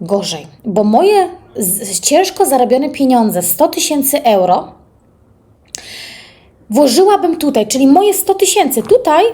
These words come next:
mam tylko dziesięć i dwieście pięćdziesiąt miesięcznie.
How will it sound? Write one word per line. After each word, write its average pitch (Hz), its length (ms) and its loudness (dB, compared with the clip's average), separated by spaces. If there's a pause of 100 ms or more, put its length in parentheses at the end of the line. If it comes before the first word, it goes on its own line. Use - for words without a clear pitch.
mam 330 180 0
tylko 240 560 0
dziesięć 494 680 0 (760)
i 415 40 2
dwieście 302 300 -2
pięćdziesiąt 254 480 0
miesięcznie. 175 480 -6